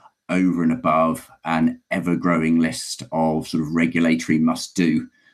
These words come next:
requirements as well. Like, you know, T C F D, for example, is, is the big one that a lot of our clients are working on at, at the moment.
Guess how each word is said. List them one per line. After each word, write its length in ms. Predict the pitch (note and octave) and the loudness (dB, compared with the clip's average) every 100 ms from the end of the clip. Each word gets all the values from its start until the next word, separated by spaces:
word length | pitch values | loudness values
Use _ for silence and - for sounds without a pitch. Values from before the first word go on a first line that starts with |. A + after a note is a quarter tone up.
| - | -8
requirements 580 | E2+ G2+ - F#2 E2 | -2 0 2 2 2
as 100 | D#2+ | 0
well. 240 | D#2+ E2 D#2+ | 0 2 2
Like, 300 | D#2+ - - | 2 0 0
you 60 | |
know, 100 | D2+ | -2
T 320 | - - - E2 | -2 -8 -2 -2
C 160 | - | -2
F 80 | - | -2
D, 180 | D#2+ D2+ | -2 -2
for 140 | - | -2
example, 420 | D2+ E2 D#2 - | -6 -2 -4 -2
is, 320 | D#2+ E2 E2 - | -6 -2 -4 -4
is 140 | - | -10
the 80 | C2 | -6
big 200 | D2 C2 | -6 -4
one 200 | D2 D#2 | -4 -4
that 100 | D#2 | -4
a 20 | |
lot 120 | D2+ | -4
of 80 | D#2+ | 0
our 140 | D2 | -2
clients 500 | - D2 C#2 B1+ - - | 0 0 0 -2 -8 0
are 140 | D2 | 2
working 320 | D2+ - D#2 | 2 0 0
on 180 | B1+ B1 - | 0 -4 -6
at, 260 | - - | -6 -4
at 100 | - | -2
the 60 | C#2+ | 0
moment. 380 | D#2+ C#3 B2 | 0 0 -6